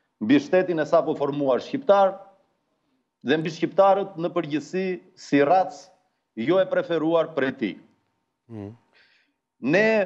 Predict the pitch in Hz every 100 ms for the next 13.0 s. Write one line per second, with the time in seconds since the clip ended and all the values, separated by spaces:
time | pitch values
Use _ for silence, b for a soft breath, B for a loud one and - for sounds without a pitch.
0 | - - - 139 185 151 214 226 - 175
1 | 156 147 151 127 101 120 180 196 - 139
2 | 131 123 - 120 120 110 160 190 185 156
3 | 120 160 170 160 - 165 160 - 160 131
4 | 165 147 131 123 80 76 - _ _ _
5 | _ _ _ 123 131 135 120 175 190 185
6 | 156 139 143 170 - _ _ _ _ _
7 | _ _ 170 175 170 165 _ _ _ _
8 | _ _ _ - 170 170 156 139 - 151
9 | - 175 143 - 143 139 135 - 170 170
10 | 190 - - _ _ _ - 117 135 139
11 | 135 - 127 131 175 196 101 135 202 160
12 | - _ 123 123 180 - 160 127 127 -